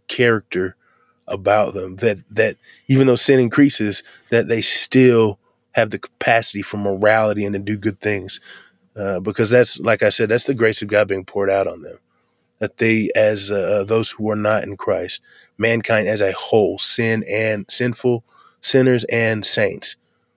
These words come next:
both have the capacity to do great things. And we see it in, like, Rome and,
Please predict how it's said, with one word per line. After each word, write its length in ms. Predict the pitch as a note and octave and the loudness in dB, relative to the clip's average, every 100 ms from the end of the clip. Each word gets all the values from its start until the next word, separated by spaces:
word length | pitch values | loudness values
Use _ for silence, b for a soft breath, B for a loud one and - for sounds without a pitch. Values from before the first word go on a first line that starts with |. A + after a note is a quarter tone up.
| _ - | _ -2
both 180 | A#2 | 0
have 140 | C#3+ C3 | 2 0
the 60 | |
capacity 440 | A2+ - A#2 A2+ G#2+ | -2 0 2 2 -2
to 80 | G#2 | -4
do 100 | G#2 | -4
great 300 | G#2 G2 - | -2 -4 -6
things. 420 | E2+ C#2+ - - b b b _ | -10 -10 -14 -16 b b b _
And 80 | F#2+ | -8
we 60 | |
see 280 | F#2 - A2+ | -6 0 0
it 40 | |
in, 80 | G2+ | 0
like, 160 | G2+ E2+ | -2 -4
Rome 540 | F#2+ A2 G#2 G2+ F2+ | -2 0 0 -4 -8
and, 120 | - | -14